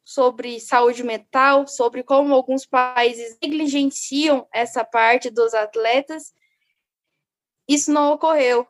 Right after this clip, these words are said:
Foi cheio de dedos, foi cheio de, parecendo, foi no panfleto, a, as notícias sobre a Simone, foi superficial, foi raso, não teve a profundidade que deveria ter,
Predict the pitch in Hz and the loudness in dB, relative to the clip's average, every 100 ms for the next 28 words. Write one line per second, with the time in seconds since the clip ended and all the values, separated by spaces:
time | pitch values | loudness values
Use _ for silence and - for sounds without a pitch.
0 | _ - 240 247 247 269 247 226 233 214 | _ -6 -2 0 -2 -4 -4 -8 -10 -2
1 | 240 294 320 294 285 - 262 254 247 - | 0 0 -2 -6 -12 -4 -2 0 -2 -4
2 | 285 285 269 269 247 - 240 240 247 240 | -2 0 0 0 -6 -10 -8 -4 -2 -2
3 | 262 262 269 262 254 240 _ _ - 330 | -2 -2 0 0 -2 -4 _ _ -2 0
4 | 339 359 415 415 - 285 294 339 - 214 | 0 0 0 0 0 0 2 0 0 -2
5 | - 247 240 233 254 254 262 269 269 285 | 0 0 0 0 0 0 -2 -2 -6 -4
6 | 277 254 247 254 262 262 311 320 294 277 | 0 0 0 -2 -2 0 2 0 0 -2
7 | 320 311 311 - - 254 269 269 - 294 | -2 -4 -6 -6 -2 2 2 2 0 0
8 | 277 240 262 294 277 262 330 - 302 294 | 2 2 4 2 0 0 0 0 0 0
9 | 294 277 277 320 294 233 233 277 302 302 | 0 -2 -2 -8 -8 0 2 2 0 -6
10 | 269 277 262 262 - - 247 262 320 | -2 0 0 -2 -6 -6 0 0 -2